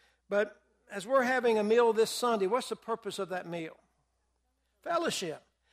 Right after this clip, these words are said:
In other words, we're going to have a relationship again. So, once again, what is he telling the church? He's saying, "Right now, we don't have a relationship."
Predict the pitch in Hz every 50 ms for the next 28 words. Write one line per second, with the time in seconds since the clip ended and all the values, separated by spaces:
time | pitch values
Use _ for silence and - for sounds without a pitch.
0 | _ _ _ _ _ _ 180 180 208 233 254 269 262 254 254 254 254 208 - -
1 | - 202 220 240 226 240 226 226 220 208 196 196 143 196 208 208 214 214 190 -
2 | - 202 196 180 170 180 180 175 185 202 220 233 208 - - 190 160 143 - -
3 | 156 147 127 - - 139 123 147 143 135 120 127 _ _ _ _ _ _ _ _
4 | _ _ _ _ _ _ _ - - 180 175 175 175 175 175 - _ 190 208 202
5 | - 233 214 262 269 247 233 240 240 240 226 - 226 220 - 202 214 214 214 214
6 | 214 202 202 - - 269 294 359 254 - - - - - _ _ _ _ _ -
7 | 196 190 - 214 214 208 220 240 254 240 254 277 311 294 240 240 240 233 226 208
8 | 196 277 339 339 262 202 165 151 160 156 156 160 160 - - 165 143 - - 160
9 | 151 -